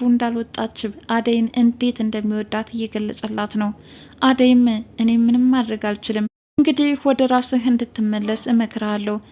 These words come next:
በዛ ላይ ደግሞ ቅምጥልን የመሰለች አፍቃሪ ሰጥቶሃል። ይህንን ነገር ተጠቀምበት» እያለች እየመከረችው ነው። ቅምጥል ተደብቃ የሁላቸውንም ንግግር ታዳምጥ ነበረ። በስከ መጨረሻም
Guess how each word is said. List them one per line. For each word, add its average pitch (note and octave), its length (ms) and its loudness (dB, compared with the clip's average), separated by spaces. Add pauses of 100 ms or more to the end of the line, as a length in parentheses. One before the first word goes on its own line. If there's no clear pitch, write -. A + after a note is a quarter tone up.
(180)
በዛ A3+ 320 0
ላይ A#3+ 160 2
ደግሞ A3+ 280 -2 (140)
ቅምጥልን A3 640 -4
የመሰለች G#3 600 -6
አፍቃሪ G#3+ 540 -4
ሰጥቶሃል። G#3+ 600 -4 (380)
ይህንን A#3 340 4
ነገር A#3 300 0 (100)
ተጠቀምበት» A3 840 -6
እያለች G#3 440 -6
እየመከረችው G#3+ 760 -4
ነው። G#3 140 -2 (400)
ቅምጥል C#4 500 2 (140)
ተደብቃ A#3+ 540 -2 (260)
የሁላቸውንም A3+ 880 -2
ንግግር G#3+ 540 -4
ታዳምጥ G#3+ 720 -6
ነበረ። G#3+ 340 -4 (480)
በስከ - 360 -4
መጨረሻም A#3+ 640 0